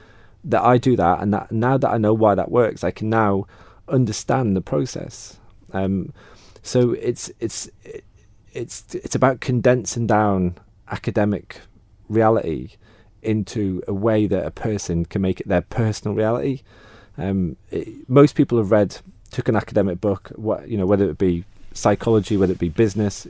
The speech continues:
you know, you can name any academic study, and you read two pages of the book,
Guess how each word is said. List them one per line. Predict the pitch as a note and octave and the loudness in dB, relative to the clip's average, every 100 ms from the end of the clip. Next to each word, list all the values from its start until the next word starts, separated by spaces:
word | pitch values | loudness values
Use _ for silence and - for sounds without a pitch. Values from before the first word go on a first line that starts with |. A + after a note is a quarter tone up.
| - | -8
you | A2 | -2
know, | G#2 | 0
you | G2+ - | 0 -4
can | - | -2
name | A#2 A2+ | 0 2
any | C3 C3 | 2 4
academic | G#2 - G2+ D#2+ | 2 0 -2 0
study, | A2+ F#2 D2+ - - - - - | -2 -2 -4 -8 -20 -20 -20 -10
and | G#2 G#2+ | 0 2
you | |
read | G#2 C3+ B2 | 4 4 2
two | - B2 | 0 0
pages | C3+ A#2 G#2 | 2 2 0
of | G2+ | -2
the | F2+ | -2
book, | G#2 E2 - | 0 -2 -4